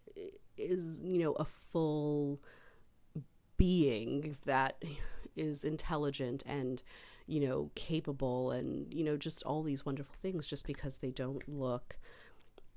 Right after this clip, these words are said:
uh, like them. And I think it's,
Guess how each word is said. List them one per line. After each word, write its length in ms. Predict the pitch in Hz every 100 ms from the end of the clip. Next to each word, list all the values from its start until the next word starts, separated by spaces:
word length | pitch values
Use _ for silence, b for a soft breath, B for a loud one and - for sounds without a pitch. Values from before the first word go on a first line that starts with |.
| - - -
uh, 300 | 156 135 -
like 440 | 156 147 139 139 -
them. 440 | 147 123 - - -
And 140 | 127
I 160 | - 143
think 340 | 143 151 147
it's, 440 | 135 123 - -